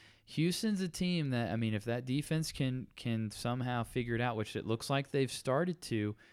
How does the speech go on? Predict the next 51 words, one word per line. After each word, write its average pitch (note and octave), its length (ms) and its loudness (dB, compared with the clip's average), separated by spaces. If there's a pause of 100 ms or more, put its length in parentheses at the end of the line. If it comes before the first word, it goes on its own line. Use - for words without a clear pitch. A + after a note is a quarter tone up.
(160)
they A2 160 4
could D#3+ 200 0
be D3+ 140 0
a C3 40 2
team B2+ 260 -4
to A#2+ 40 -2
look A#2 220 -2
out A#2+ 200 -2
for A2+ 260 -2
in G#2 100 -2
the G#2 180 -4
A G2+ 140 0
F G2 80 -6
C A#2+ 300 -4
'cause G2+ 180 -6
you've G#2 160 -8
got, G2 300 -2 (480)
you G#2+ 100 -4
got G#2 160 -2
the - 80 -8
Patriots, D#3 580 2
you A#2 80 -6
got G#2 220 -6
the G2 80 -8
Chiefs, A#2 540 0
and G#2+ 120 -4
then G2+ 80 -2
I G#2 140 -2
think C#3+ 220 -4
the G#2+ 60 -10
Texans G#2+ 580 -4
are, F#2+ 220 -2
are G2 120 -4
right G2 220 -2
there G#2 180 0
at E2 80 -6
number F#2+ 200 -8
three. - 500 -10
I A2 100 -4
would A2 160 -6
say G#2 100 -6
they're G2 120 -6
the G2 80 -8
third G2+ 240 -8
best G2+ 260 -8
team G#2 240 -10 (500)
in A2+ 140 -4
the G2 180 -4
A G2+ 60 -2
F G2+ 100 -4
C A2+ 280 -6